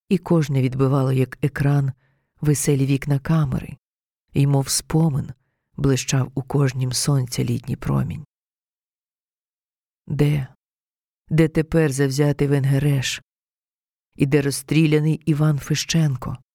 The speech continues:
В чиїх серцях ти спогадом цвітеш? І ти, що каламутні пив оденки,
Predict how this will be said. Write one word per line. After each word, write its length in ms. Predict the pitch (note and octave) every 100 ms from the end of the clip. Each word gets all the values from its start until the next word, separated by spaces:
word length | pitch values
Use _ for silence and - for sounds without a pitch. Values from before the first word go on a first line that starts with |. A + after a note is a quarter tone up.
| _ _ _ _ _ _ _ _ _
В 100 | -
чиїх 480 | - F3 E3 E3+
серцях 600 | - E3 D3 - E3 D#3
ти 160 | - D#3+
спогадом 680 | - - E3 D3+ C3+ C3 B2
цвітеш? 680 | - C#3+ - D3+ C3 - - _ _ _ _ _ _ _ _ _ _ _ -
І 120 | D#3+
ти, 320 | - - F3
що 220 | E3 -
каламутні 580 | C#3 C#3+ C#3+ D#3+ D#3+ D3+
пив 340 | C#3+ D#3 D#3 -
оденки, 680 | D3+ C3+ D#3 D#3 C3+ C#3